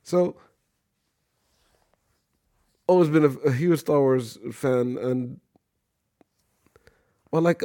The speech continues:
a lot of the most, more recent Star Wars movies were a bit of a hit and miss with me. I like some of them, but not all of them. The Mandalorian show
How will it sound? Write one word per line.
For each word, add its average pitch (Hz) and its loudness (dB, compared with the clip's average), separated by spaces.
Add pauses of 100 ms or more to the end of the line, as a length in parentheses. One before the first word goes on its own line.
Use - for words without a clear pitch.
(140)
a 170 0
lot 202 4
of 180 2
the 147 6
most, 147 0
more 156 4
recent 143 0
Star 135 0
Wars 127 0
movies 127 -4 (680)
were 135 0
a 127 0
bit 139 2
of 127 2
a 127 2
hit 135 2
and 123 0
miss 135 0
with 120 -4
me. 120 -2
I 127 -2
like 127 -4
some 123 -6
of 120 -10
them, 120 -4
but 123 -6
not 123 -4
all 131 -2
of 117 -4
them. 120 -4 (800)
The 143 0
Mandalorian 143 4
show 120 0